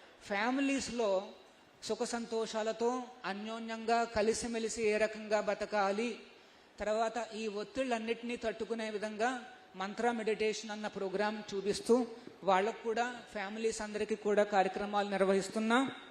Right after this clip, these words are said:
అంతేకాకుండా ఐక్య విద్య అన్న ఒక ప్రోగ్రామ్ ద్వారా,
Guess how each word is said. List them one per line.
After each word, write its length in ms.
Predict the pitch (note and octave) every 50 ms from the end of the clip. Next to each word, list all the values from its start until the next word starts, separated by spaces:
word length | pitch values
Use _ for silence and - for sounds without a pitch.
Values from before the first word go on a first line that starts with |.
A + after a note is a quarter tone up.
| - - - - - - - - - - - - G3+
అంతేకాకుండా 960 | A3 G#3+ A3+ C4 B3+ A#3+ A#3+ A3+ A3+ A#3 A#3 A3+ A3+ A#3 C4 C#4+ C#4+ C4 B3+ - - -
ఐక్య 380 | E3 F#3+ G#3+ A#3+ - - C#4 C4
విద్య 580 | G#3+ A#3 A3+ F#3+ E3+ E3+ F#3+ G#3+ G#3 G3+ E3+ E3+ - - - G3
అన్న 220 | G3+ G#3 G#3 G#3+
ఒక 300 | G#3 G#3 G3+ G#3 G3 -
ప్రోగ్రామ్ 500 | F#3+ G3+ G3 F#3 G3+ G#3+ G#3+ G#3+ G#3+ G3+
ద్వారా, 580 | F#3+ G3 F#3 F3+ F#3+ G#3+ G3+ F3+ E3 F#3+ G3+